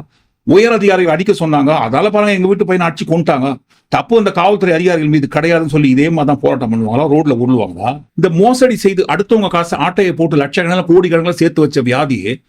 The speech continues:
அவ்வளவு சீக்கிரத்துல போகாது. பணம் பார்த்த வியாதி இல்லைங்களா,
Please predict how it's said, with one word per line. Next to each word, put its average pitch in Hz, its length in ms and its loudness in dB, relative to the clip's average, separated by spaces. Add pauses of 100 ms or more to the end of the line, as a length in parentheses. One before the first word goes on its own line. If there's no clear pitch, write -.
அவ்வளவு 143 280 0
சீக்கிரத்துல 185 240 0
போகாது. 147 420 -2 (360)
பணம் 214 220 2
பார்த்த 185 240 -2
வியாதி 151 280 0
இல்லைங்களா, 117 280 0